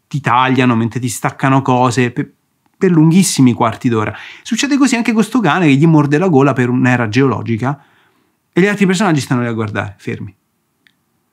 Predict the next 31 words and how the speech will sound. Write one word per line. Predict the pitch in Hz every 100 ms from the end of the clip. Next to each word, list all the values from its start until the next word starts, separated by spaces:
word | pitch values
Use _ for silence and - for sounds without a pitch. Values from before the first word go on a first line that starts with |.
| _
Passi | - 208 -
la | 190 156
ragazza | 143 135 -
cieca, | 143 117 95 _ -
però, | 131 147 _ _
insomma, | - 135 _ _ _ -
consigliato, | 131 117 160 165 101 113
certo. | - 104 - 101 _ _ _ _ _ _ _ _ _ - -
Assolutamente | 139 - 147 131 143 143
sì, | 135 120 -
Occhiali | - - - 156 160
Neri, | 180 185 180
super | - - 220 247 262 233 214
consigliato, | - 160 156 139 120 113
il | 113
maestro | 143 156 147
del | 131
brivido | 127 147 131 113 107
è | 123 107
tornato, | - 135 143 110 107 147 - _ _
io | - 147
so | - 151 127
che | 127
ha | 113
una | 113 113
certa | 113 113 160
età, | 151 104 104 - - -
ma | 156
spero | 160 127 120
che | 117 117
riesca | 117 120 104 95 - 113 107